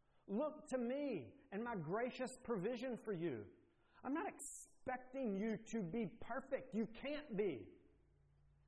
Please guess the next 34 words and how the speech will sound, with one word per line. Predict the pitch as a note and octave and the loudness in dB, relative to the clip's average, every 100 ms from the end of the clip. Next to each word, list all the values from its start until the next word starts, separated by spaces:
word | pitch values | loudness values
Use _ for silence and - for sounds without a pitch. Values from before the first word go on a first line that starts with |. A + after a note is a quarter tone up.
| - - _ - - | -20 -20 _ -18 -8
I | A3+ C#4+ | 0 2
will | C4+ | 4
be | G3+ | 4
perfect | G3 - G#3 F#3+ - | 0 -2 -2 -2 -4
in | D#3+ | -2
your | C3+ | -2
place. | - A#2+ G2 - - - - - _ _ _ - - | -4 -8 -10 -14 -18 -20 -20 -20 _ _ _ -20 -8
I | - A#3+ C#4 | 0 4 6
will | C#4+ | 6
provide | B3+ G3 F#3 F#3 F3+ C#3+ | 6 2 0 2 0 -2
what | G#3 G#3+ | -4 -2
you | F3 | -2
need. | F3+ D#3+ C3 A2+ - - - - | 0 -2 -4 -6 -10 -18 -20 -4
Don't | D4 C#4+ - | -2 0 2
look | G3+ C4 B3+ | 4 4 2
anywhere | A#3 G3+ F#3 E3+ | 0 0 2 2
else. | C#3 - D#3 | 2 -2 0
Don't | C#4 C#4 | 0 2
look | A3 B3+ | 0 2
at | B3+ - | 0 -2
yourself | G3 - A#3 A#3 G3+ - | -4 -4 -2 0 0 -4
to | D#3+ | -12
perform. | E3 - F#3+ F3 C3+ G#2 - - _ _ | -10 -6 -4 -2 -4 -8 -14 -20 _ _
Look | E3+ E3+ B3 - - - - | 0 4 4 4 -10 -16 -12
and | E3 D#3 - | -10 -10 -4
hope | G#3 G#3+ - - - - | -2 -2 -6 -20 -16 -10
and | D3 | -10
trust | - - F3+ - - G3 | -6 -6 -6 -6 -12 -10
in | F3 E3+ | -6 -6
me. | E3+ C#3+ A#2+ - | -4 -6 -8 -12
Turn | - G#3+ A#3+ B3+ | -12 -6 -4 -4
from | B3 G#3 | -4 -4
your | E3+ | -4
sin. | - - C3 A2 | -6 -10 -10 -10